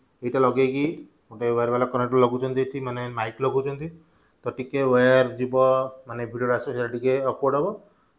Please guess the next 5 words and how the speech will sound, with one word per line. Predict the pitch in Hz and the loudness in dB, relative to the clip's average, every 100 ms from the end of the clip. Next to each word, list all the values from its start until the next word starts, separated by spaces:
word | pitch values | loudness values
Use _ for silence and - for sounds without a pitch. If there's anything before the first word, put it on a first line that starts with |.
| _ | _
ବାକି | 120 131 | -10 0
ଚଳିବ। | 135 131 190 - - - _ - | 4 6 4 -2 -12 -20 _ -10
Otherwise | 110 131 180 240 - - | 0 4 4 2 -4 -4
ନହେଲେ | 120 143 | 0 0
ଆପଣ | 139 143 | 0 0